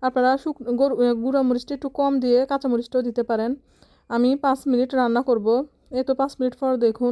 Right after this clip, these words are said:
রান্নাটা প্রায় হয়ে যাচ্ছে। এবার আমি ধনেপাতা কুচি করে নিয়েছি, ধনেপাতা উপর দিয়ে দিয়ে দেব। এই যে ধনেপাতাটা উপর দিয়ে দিয়ে দিয়েছি, রান্নাটা প্রায় শেষ। আপনারা অবশ্যই বাসায় ট্রাই করবেন এবং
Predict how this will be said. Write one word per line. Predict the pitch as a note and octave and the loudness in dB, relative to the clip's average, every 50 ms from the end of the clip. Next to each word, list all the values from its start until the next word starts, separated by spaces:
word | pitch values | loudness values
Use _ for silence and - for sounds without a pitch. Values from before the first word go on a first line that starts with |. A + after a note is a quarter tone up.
| B3 | 0
রান্নাটা | B3+ B3+ A#3 A#3 A#3+ A#3+ B3+ B3 | 0 0 0 0 -2 -2 -4 -4
প্রায় | - B3 A#3+ A#3+ C4+ | -2 0 0 2 2
হয়ে | C4 A#3 A3+ A3+ | 2 2 2 2
যাচ্ছে। | B3+ B3 B3 - - A#3 A3 A#3+ C#4+ - _ _ _ _ _ _ _ _ _ _ _ _ _ - | 0 -4 -6 -4 -4 -2 -2 -2 -2 -6 _ _ _ _ _ _ _ _ _ _ _ _ _ -2
এবার | C4 B3+ B3+ B3 | 2 4 4 4
আমি | B3 B3 B3+ C#4 D4 D4+ | 4 4 2 2 0 0
ধনেপাতা | B3+ C4+ C4 B3 C4 C4 C4+ C4+ C#4 | 0 0 2 2 2 0 0 -2 -2
কুচি | C4+ D4 D4 C4+ - | -2 -2 -4 -4 -4
করে | C4+ C4 A#3+ B3 B3+ | 0 0 0 2 2
নিয়েছি, | B3+ C4+ C4 C4 B3 - C4+ | 0 2 0 0 0 -2 -2
ধনেপাতা | A#3 C4 C4+ A#3+ B3 B3 C4 B3+ C4+ | -2 0 2 2 2 0 0 0 0
উপর | C4+ C4 C4+ C4 A#3 | -2 0 -2 -6 -4
দিয়ে | A3 B3+ B3 A#3 | -2 -2 -2 0
দিয়ে | B3 B3 A#3+ | 0 0 0
দেব। | A3+ A#3 A3+ A3 A#3 B3 D4+ F4 _ _ _ _ _ _ _ _ _ _ _ _ _ _ _ _ _ _ _ _ _ _ _ - | 2 2 2 2 2 0 0 0 _ _ _ _ _ _ _ _ _ _ _ _ _ _ _ _ _ _ _ _ _ _ _ -2
এই | B3 C4 B3+ | 0 0 2
যে | A3 B3 B3 B3+ | 2 2 2 2
ধনেপাতাটা | A#3 C4 B3+ B3 A#3+ B3 B3+ B3 C4 B3+ C4+ C4 | 2 2 2 2 2 0 0 -2 0 0 2 0
উপর | C4+ C4+ C4 | 0 0 -4
দিয়ে | A3+ B3 B3 A3+ | -4 -4 -4 -2
দিয়ে | B3 B3 A#3+ | 0 0 0
দিয়েছি, | A#3+ A#3+ A#3 - C4+ C4 C4 | 0 0 -2 -2 0 0 2
রান্নাটা | B3+ B3 A#3 A#3 A#3+ A#3+ C4 B3+ | 2 2 0 0 0 -2 -2 -2
প্রায় | B3 A#3+ A#3 A#3+ C4 | 0 0 0 0 0
শেষ। | - - B3+ A#3+ A3+ A3 A#3 C4+ - - - _ _ _ _ _ _ _ _ _ _ _ _ _ _ _ _ _ _ _ _ _ _ _ - | -2 -2 0 2 2 2 0 0 -2 -6 -16 _ _ _ _ _ _ _ _ _ _ _ _ _ _ _ _ _ _ _ _ _ _ _ -6
আপনারা | B3 C4 C4 C4 B3+ C4 | -6 -2 0 2 4 4
অবশ্যই | B3+ B3 A#3+ C#4 - - C#4+ | 4 4 2 0 -2 -2 0
বাসায় | B3+ C4+ C4 C4+ C#4+ C4+ | 2 2 2 2 2 0
ট্রাই | C4 C#4+ C4 B3 B3+ | 2 2 2 2 2
করবেন | C4 C4 B3+ A#3+ C4+ C4 B3+ | 2 2 2 2 2 0 2
এবং | B3 A#3 A#3 B3 | 0 0 0 -2